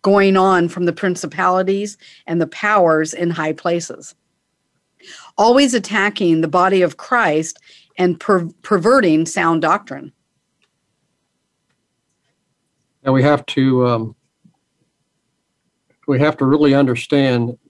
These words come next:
Speaker 2: That's why we need to, to understand and, and know the truth and, and proper doctrine, true doctrine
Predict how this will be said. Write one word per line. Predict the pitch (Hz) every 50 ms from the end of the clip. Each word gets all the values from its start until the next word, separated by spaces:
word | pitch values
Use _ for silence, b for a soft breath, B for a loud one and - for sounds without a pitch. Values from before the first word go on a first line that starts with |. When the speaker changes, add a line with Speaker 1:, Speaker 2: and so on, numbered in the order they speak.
| _ _ _
Speaker 2:
That's | - 151 - -
why | 160 156 151
we | 135 135 131
need | 143 147 147 135 -
to, | - 131 127 123 123 139 - _ _ _ _ _
to | - - 131
understand | 127 147 151 147 131 - - 143 143 143 139 135
and, | 123 120 123 120
and | 135 123 120 120
know | 127 139 143 139 131
the | 120 123 120 120 - _ _ _
truth | - - 160 156 139 127 120 120 120 -
and, | - 131 120 117 117 120 123
and | 135 127 120 113 117
proper | - - 139 139 131 135 120
doctrine, | 120 135 131 123 117 120 - 101 101 107 117 _ _ _ _ _ _ _ _ _ _ _ _ _ _ _ _ _ _
true | - - 139 127
doctrine | 120 120 113 107 107 107 - 113 101 101 113